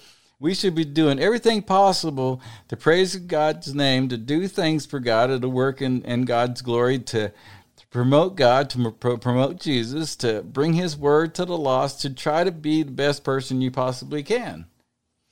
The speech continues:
But there's some people out there that just don't want that. They don't care.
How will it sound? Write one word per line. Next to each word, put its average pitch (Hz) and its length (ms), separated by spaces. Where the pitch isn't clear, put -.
But 135 200
there's 156 180
some 196 160
people 185 300
out 202 180
there 160 160
that 143 220
just 147 260
don't 156 220
want 151 260
that. 82 260
They 165 140
don't 226 180
care. 190 380